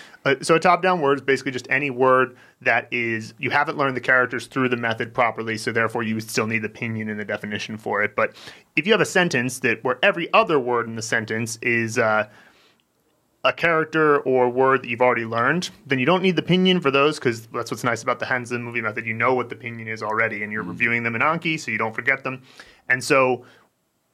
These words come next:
Speaker 1: at the beginning, adding in top-down words is more challenging because it's like, well, you, you, you have so little context. But I don't know if this is your experience, but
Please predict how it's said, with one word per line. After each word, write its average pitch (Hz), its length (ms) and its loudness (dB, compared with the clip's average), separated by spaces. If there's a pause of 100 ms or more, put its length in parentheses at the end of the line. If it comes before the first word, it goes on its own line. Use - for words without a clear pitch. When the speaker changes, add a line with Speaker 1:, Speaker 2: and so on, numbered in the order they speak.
(340)
Speaker 1:
at 147 80 0
the 143 80 -10
beginning, 175 720 2
adding 165 260 2
in 151 120 -2
top-down 143 420 2
words 139 300 4
is 117 160 -6
more 135 240 4
challenging 104 580 -2
because 117 280 -2
it's 113 180 -4
like, 110 180 0
well, 104 260 -4 (400)
you, 139 140 0
you, 151 120 -2 (100)
you 127 80 4
have 120 120 2
so 156 160 4
little 123 240 2
context. - 720 -4
But 117 200 2 (920)
I 143 80 2
don't 147 100 4
know 147 60 0
if 131 80 -2
this 123 120 -4
is 117 120 -10
your 139 140 4
experience, 113 420 0
but 117 240 0